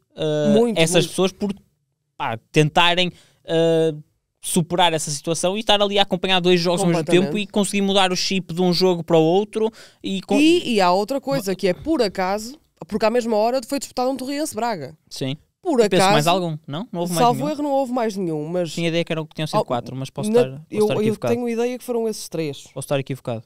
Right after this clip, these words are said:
Speaker 2: Será que o Marítimo Valadares?
Speaker 1: Marítimo Valadares, eu tinha, tinha essa
Speaker 2: Pronto.
Speaker 1: ideia.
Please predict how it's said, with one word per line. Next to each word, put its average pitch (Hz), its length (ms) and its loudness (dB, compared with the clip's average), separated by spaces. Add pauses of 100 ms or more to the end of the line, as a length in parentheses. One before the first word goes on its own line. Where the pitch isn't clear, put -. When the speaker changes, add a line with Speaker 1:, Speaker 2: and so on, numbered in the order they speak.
Speaker 2:
Será 185 220 -8
que 202 40 -6
o 208 40 -2
Marítimo 208 320 -4
Valadares? 190 340 -2
Speaker 1:
Marítimo 151 240 -2
Valadares, 139 480 0
eu 131 80 -6
tinha, 147 360 -10
tinha 147 200 -8
essa 147 80 -6
Speaker 2:
Pronto. 170 140 2
Speaker 1:
ideia. 113 260 -6